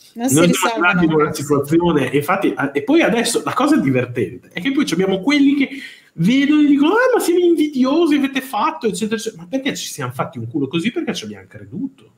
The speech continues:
Speaker 2: cioè, solo per quello. E allora, e, e abbiamo ancora una lista di robe da fare che è infinita, però ci crediamo e vogliamo creare dei sistemi sostenibili.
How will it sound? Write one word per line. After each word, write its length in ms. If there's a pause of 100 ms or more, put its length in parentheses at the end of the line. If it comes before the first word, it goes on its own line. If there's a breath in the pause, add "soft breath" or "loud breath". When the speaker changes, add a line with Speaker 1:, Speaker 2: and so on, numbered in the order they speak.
Speaker 2:
cioè, 240
solo 240
per 160
quello. 400 (420 loud breath)
E 80
allora, 400
e, 220
e 160
abbiamo 400
ancora 540
una 180
lista 400
di 80
robe 180
da 100
fare 360
che 100
è 40
infinita, 760
però 420
ci 160
crediamo 540
e 40
vogliamo 360
creare 340
dei 140
sistemi 340
sostenibili. 560